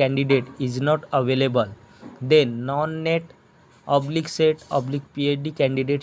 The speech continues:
shall be appointed. म्हणजेच या ठिकाणी टिपमध्ये दिलं आहे की जर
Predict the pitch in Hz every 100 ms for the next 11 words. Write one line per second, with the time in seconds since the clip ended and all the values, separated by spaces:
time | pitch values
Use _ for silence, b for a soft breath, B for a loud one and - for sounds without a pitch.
0 | - 139 123 117 147 143 131 139 131 117
1 | 107 - - 123 139 156 151 143 143 143
2 | 135 123 131 _ _ _ _ _ _ _
3 | 165 165 160 151 143 135 139 139 123 120
4 | - 139 120 156 143